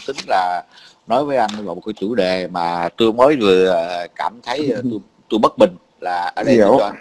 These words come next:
Speaker 1: tôi cho anh coi, à, cái, à, cái,
Speaker 2: Ok.
Speaker 1: cái đó để mình, à, mình rộng lượng, mình bàn tán chút, chút xíu, có
Speaker 2: Ok.
Speaker 1: cái nào lên chơi, chơi. Ở đây thì, à,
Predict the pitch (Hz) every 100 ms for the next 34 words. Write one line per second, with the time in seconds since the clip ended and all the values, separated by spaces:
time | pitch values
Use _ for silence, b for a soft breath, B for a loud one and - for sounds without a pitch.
0 | - 113 110 104 101 101 101 104 98 -
1 | 117 113 107 - 117 117 120 120 107 107
2 | 110 90 87 87 87 _ _ _ - 90
3 | 85 90 104 92 87 85 92 90 117 143
4 | 131 165 - _ 131 - 165 170 - 165
5 | 135 113 104 110 104 107 101 107 107 -
6 | 113 107 98 95 90 87